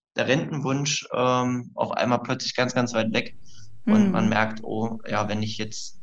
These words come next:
Speaker 1: nicht was mache oder noch länger warte, dann, äh, wird's irgendwann auch mit dem Geld sehr brenzlig oder, äh, ich hab's mir anders vorgestellt. So eine Sachen sind das dann, was man dann auch jeden Tag von, ähm, den Kunden oder Versicherungsnehmern auch bekommt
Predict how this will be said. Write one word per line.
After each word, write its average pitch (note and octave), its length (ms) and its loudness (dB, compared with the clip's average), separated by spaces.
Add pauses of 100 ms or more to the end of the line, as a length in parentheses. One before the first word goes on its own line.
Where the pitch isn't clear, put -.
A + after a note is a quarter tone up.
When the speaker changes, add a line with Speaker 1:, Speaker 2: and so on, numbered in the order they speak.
Speaker 1:
nicht A2 240 -2
was G#2+ 160 -2
mache A2+ 420 2
oder G#2+ 220 0
noch A2 180 0
länger A2+ 320 0
warte, A2 460 2 (480)
dann, G#2 380 0
äh, G2 440 0
wird's A2 200 0
irgendwann G#2+ 520 2
auch G#2+ 200 0
mit G#2+ 180 -2
dem G#2 120 -4
Geld G#2 280 -2
sehr - 280 -6
brenzlig D3 640 -2
oder, G#2+ 480 -2 (460)
äh, A2 160 2
ich A2 100 -2
hab's A#2+ 180 2
mir B2 120 2
anders D3+ 240 2
vorgestellt. B2+ 680 -2
So - 160 -8
eine A2+ 160 0 (360)
Sachen A2 320 -2
sind G#2 160 0
das A#2+ 160 -2
dann, A2 160 -2
was A2 120 2
man A2 140 -4
dann G#2 140 -2
auch A2+ 200 -6
jeden G#2+ 220 -2
Tag A2 280 2 (540)
von, G#2+ 560 -2
ähm, G2 440 2
den G2+ 180 0
Kunden A2+ 340 -4
oder G2+ 300 -2
Versicherungsnehmern G#2+ 680 -6
auch A2 160 -4
bekommt A2 460 -6